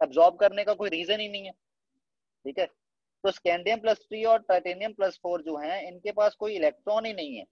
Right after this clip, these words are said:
जिसकी वजह से ये कोई भी color absorb नहीं करते white light में से, इसलिए ये कलरलेस है।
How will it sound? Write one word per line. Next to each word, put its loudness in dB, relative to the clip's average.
जिसकी -16
वजह 2
से -6
ये -4
कोई -4
भी -8
color 8
absorb 4
नहीं -6
करते 0
white 2
light -4
में -12
से, -20
इसलिए -2
ये 2
कलरलेस 4
है। -2